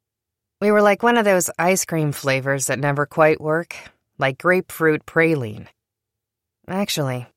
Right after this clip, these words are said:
grapefruit praline ice cream sounded awesome to me. Haley was absolutely freaking out, crying and begging Trevor not to die. We tried to make Trevor get under the broken awning and at least get out of the sun,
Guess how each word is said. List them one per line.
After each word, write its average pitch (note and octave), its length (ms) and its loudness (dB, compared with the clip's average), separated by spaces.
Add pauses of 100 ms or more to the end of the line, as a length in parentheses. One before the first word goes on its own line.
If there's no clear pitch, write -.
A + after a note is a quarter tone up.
(140)
grapefruit G3 420 0
praline D#3+ 400 0
ice D3+ 240 -2
cream B2 280 -4
sounded C#3 400 -4
awesome A#2+ 520 -2
to B2+ 120 -8
me. A#2 320 -6 (1400)
Haley A3+ 260 2
was D#3+ 160 2
absolutely C#3+ 680 0
freaking B2+ 500 -4
out, G2+ 280 -8 (560)
crying F3 480 2
and B2+ 120 -4
begging C#3 360 -2
Trevor C#3 340 -2
not C#3 260 -2
to B2+ 80 -14
die. B2 440 -4 (1080)
We F#3+ 80 -4
tried C4 240 4
to A#3+ 60 2
make G#3+ 200 2
Trevor G3 340 2
get E3 160 0
under F3 260 0
the D#3 120 0
broken E3 400 0
awning D3 500 -2
and D3+ 160 -6
at C#3 100 -2
least A3 240 -2
get E3 120 -2
out E3 140 0
of D3 60 -4
the C#3 80 -6
sun, C#3 600 -2